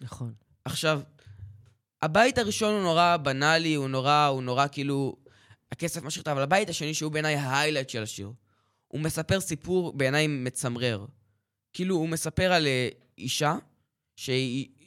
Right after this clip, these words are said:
Speaker 2: שהוא בעצם, הוא מספר קודם כל על חבר שלו, לשעבר, שהם היו חברים נורא טובים מגיל צעיר, ואיכשהו בזמן הדרכים שלהם התפצלו, והם הפכו להיות אחר כך יריבים גם.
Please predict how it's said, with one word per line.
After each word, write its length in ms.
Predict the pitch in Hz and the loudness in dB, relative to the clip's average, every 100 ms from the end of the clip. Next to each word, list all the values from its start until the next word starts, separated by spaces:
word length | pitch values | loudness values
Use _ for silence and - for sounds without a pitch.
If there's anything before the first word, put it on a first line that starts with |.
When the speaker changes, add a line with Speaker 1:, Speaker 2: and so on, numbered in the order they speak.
| _ | _
Speaker 2:
שהוא 320 | - 156 156 - | -6 -4 -4 -4
בעצם, 360 | 147 151 175 156 - _ _ _ _ _ _ _ _ | -2 -2 -2 -6 -8 _ _ _ _ _ _ _ _
הוא 100 | 180 | -4
מספר 320 | 190 190 214 | -2 -2 -4
קודם 160 | 208 202 | -2 0
כל 80 | 185 | 2
על 100 | 170 | 0
חבר 340 | - 147 151 | 0 2 0
שלו, 240 | 139 92 82 _ _ - | 0 -8 -10 _ _ -8
לשעבר, 540 | - 135 117 110 117 - _ _ _ _ _ _ _ _ _ | -2 0 0 0 -4 -6 _ _ _ _ _ _ _ _ _
שהם 500 | - 156 151 151 147 | -6 2 4 4 4
היו 120 | 165 | 0
חברים 400 | 170 160 147 147 | -2 0 0 0
נורא 180 | 139 131 | 0 0
טובים 420 | 131 135 190 190 | -2 -2 -2 0
מגיל 200 | 147 135 131 | -2 -2 -4
צעיר, 400 | 131 165 202 269 - _ _ - | -2 -2 -2 -6 -12 _ _ -2
ואיכשהו 460 | 160 190 214 208 | 0 0 -2 -4
בזמן 460 | 156 165 170 185 175 - | 0 0 0 -2 -2 -2
הדרכים 280 | 147 - | -2 -2
שלהם 160 | 175 156 | -2 -2
התפצלו, 440 | 139 - - 196 | -2 -6 -6 -4
והם 160 | 196 151 | -2 -4
הפכו 200 | - 160 | -4 -2
להיות 200 | 151 147 | -2 -2
אחר 120 | 143 | -6
כך 180 | 135 143 | -8 -6
יריבים 480 | 120 120 113 123 110 | -4 -4 -2 -4 -4
גם. 140 | 95 | -8